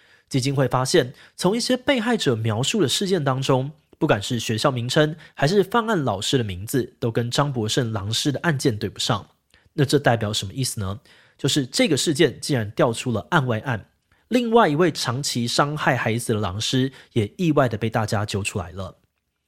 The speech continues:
第二位狼师名字叫做尚志刚。根据受害者们的说法哦，二十多年前，尚老师分别在台中、台南都教过书。他常常会趁着午休的时候，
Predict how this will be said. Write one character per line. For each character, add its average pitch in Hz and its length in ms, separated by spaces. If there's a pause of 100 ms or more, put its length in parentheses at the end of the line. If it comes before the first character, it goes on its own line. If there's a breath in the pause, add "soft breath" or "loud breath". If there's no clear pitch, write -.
(140)
第 214 120
二 208 80
位 202 140
狼 135 240
师 180 320
名 127 180
字 151 280
叫 113 100
做 101 180
尚 139 280
志 110 180
刚。 98 340 (480 soft breath)
根 233 140
据 269 80
受 254 180
害 220 200
者 139 160
们 104 100
的 110 60
说 131 200
法 120 200
哦， 104 180
二 165 100
十 120 220
多 151 160
年 143 160
前， 117 260 (220 loud breath)
尚 262 160
老 143 140
师 147 320
分 139 160
别 110 100
在 123 160
台 101 260
中、 147 240 (200)
台 110 180
南 107 220
都 110 160
教 101 160
过 101 120
书。 110 300 (380 soft breath)
他 143 100
常 139 180
常 120 200
会 165 100
趁 180 180
着 143 180
午 123 180
休 202 160
的 185 80
时 139 120
候， 143 240